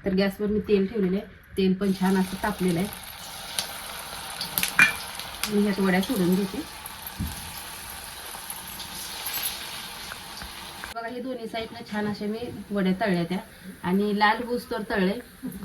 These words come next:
आणि हे बाजरीचं पीठ आणि मुगाची डाळ असल्यामुळं हे वडे एकदम टेस्टी अशा लागणार आहे त्या. तर बघा, हे अशाच राहिलेल्या वड्या पण मी आता सगळ्या तळून घेणार आहे. एकदम जाड आणि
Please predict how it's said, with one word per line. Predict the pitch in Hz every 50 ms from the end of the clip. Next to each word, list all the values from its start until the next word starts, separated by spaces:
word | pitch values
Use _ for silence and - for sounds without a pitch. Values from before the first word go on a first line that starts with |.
| - - - - -
आणि | - 185 196
हे | 202 220
बाजरीचं | 208 220 240 226 208 196 202 220 202 - 247 220
पीठ | - 254 - 240 240 - - - - - - - -
आणि | - 196 202 208
मुगाची | 214 214 208 196 208 220 196 -
डाळ | 214 190 202 202 202 202
असल्यामुळं | 208 208 - 196 202 202 202 208 208 214 214 214 214 190 190 190
हे | - 202 202
वडे | 202 208 208 208
एकदम | 214 202 190 196 208 233 -
टेस्टी | - 247 208 - - - 208
अशा | 202 202 220 220
लागणार | 226 226 220 196 175 175 170
आहे | 170 175
त्या. | - 214 233 - - - - - - - - - -
तर | 202
बघा, | 196 202 190 208
हे | 233 214 220 220 226 226 - - - - - - - - - - - - - - - - - - - - - - - - - - - - - - - -
अशाच | 190 190 - 220 -
राहिलेल्या | 262 240 254 202 196 196 202 202
वड्या | 202 190 190 190
पण | 185 202 196
मी | 202 196
आता | 190 190 196
सगळ्या | 185 - 220 190 190 208 254 - -
तळून | 214 190 185 175 175
घेणार | 170 202 190 170 175
आहे. | 180 220 254 - - - - - - - - - - - - - - - - - - - - -
एकदम | 214 202 185 214 220 226
जाड | 190 214 196 196 202
आणि | 202 214 220